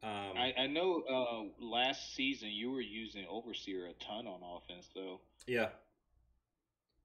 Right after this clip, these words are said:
Speaker 1: Yeah, I'm, I'm thinking, well, I don't wanna, I don't wanna spoil the skill for you, but it's, um, I, I,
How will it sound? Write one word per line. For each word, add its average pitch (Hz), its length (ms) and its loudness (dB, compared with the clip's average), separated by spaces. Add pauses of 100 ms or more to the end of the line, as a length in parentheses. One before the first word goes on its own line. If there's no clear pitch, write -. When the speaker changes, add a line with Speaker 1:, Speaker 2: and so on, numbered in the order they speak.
(1500)
Speaker 1:
Yeah, 117 280 2
I'm, 123 280 0
I'm 127 180 2
thinking, 135 480 2 (360)
well, 104 300 -4 (240)
I 117 60 -6
don't 107 100 0
wanna, 92 240 -6 (100)
I 110 40 -10
don't 107 100 -6
wanna 92 120 -6
spoil 98 360 -2
the 80 100 -10
skill 90 540 -4
for 85 200 -6
you, 85 80 -6 (160)
but 87 200 -6 (160)
it's, - 240 -10
um, 85 220 -8 (2250)
I, 117 140 0 (160)
I, 139 140 6